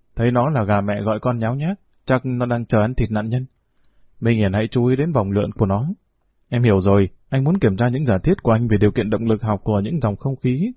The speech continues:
trên thung lũng lưu vực sông Nam Giang. Điều đó liên quan đến nguyên nhân gây tai nạn." "Đúng. Quan sát các tập quán,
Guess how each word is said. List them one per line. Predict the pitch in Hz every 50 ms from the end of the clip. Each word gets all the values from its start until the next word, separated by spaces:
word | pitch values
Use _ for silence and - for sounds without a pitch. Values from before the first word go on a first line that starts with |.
| _
trên | - 139 127 -
thung | - 123 120 113
lũng | 113 117 156 190 202 180
lưu | 165 147 131
vực | 110 104 87
sông | - - 123 131
Nam | 123 120 113 110
Giang. | 110 113 113 113 - _ _ _ _ _ _ _ -
Điều | 139 127 120
đó | 135 165
liên | 185 170 160
quan | - 147 143 135
đến | 135 143 165
nguyên | 156 151 139
nhân | 135 135 131
gây | 131 131 135 127
tai | - 127
nạn." | 120 107 101 101 101 - _ _ _ _ _ _ _ -
"Đúng. | 101 98 110 147 - _ _ _ _ _ _ _ _ _ _ _ _ -
Quan | 127 123 117
sát | 139 139 139
các | - 143
tập | 120 101 - -
quán, | - 104 104 135 170